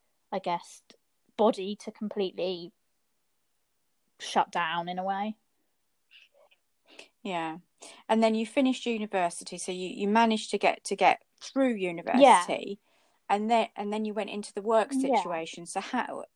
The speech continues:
Speaker 2: tell me about, about that. Tell
Speaker 1: Okay.
Speaker 2: us about
Speaker 1: Um, I
Speaker 2: that.
Speaker 1: think before we get into the work situation, I actually had some,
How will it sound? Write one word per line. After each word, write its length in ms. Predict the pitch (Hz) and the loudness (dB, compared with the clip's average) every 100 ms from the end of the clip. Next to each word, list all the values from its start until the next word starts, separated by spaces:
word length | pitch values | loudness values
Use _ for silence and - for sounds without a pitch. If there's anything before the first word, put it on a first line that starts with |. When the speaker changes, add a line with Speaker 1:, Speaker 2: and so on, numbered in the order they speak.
| _ - 208 | _ -20 -10
Speaker 2:
tell 220 | - 285 | 0 2
me 140 | 277 | 4
about, 360 | 269 247 202 - - | 2 2 0 -4 -8
about 320 | 214 214 196 | -6 -4 -4
that. 220 | 202 170 214 | -4 -4 -4
Tell 140 | 233 | -6
Speaker 1:
Okay. 20 | |
Speaker 2:
us 80 | 220 | -2
about 160 | 254 247 | 2 4
Speaker 1:
Um, 60 | |
I 60 | 254 | 4
Speaker 2:
that. 60 | - | 0
Speaker 1:
think 160 | 302 | -2
before 600 | 240 - 294 285 269 240 - _ _ _ _ _ - | -6 0 6 6 6 4 -2 _ _ _ _ _ -14
we 120 | 208 | -10
get 180 | 208 202 | -10 -10
into 160 | 202 | -10
the 80 | 202 | -6
work 220 | 202 196 | -4 -4
situation, 680 | - 196 190 180 - 180 175 - _ _ _ - | -8 -16 -14 -14 -14 -18 -18 -20 _ _ _ 0
I 480 | 208 202 196 190 185 | 4 4 4 0 -4
actually 720 | 220 226 - 220 208 202 196 - | -8 -8 -8 -6 -4 -6 -10 -10
had 380 | 214 196 190 196 | -8 -6 -6 -10
some, 580 | - - 196 185 185 185 | -14 -10 -10 -10 -14 -16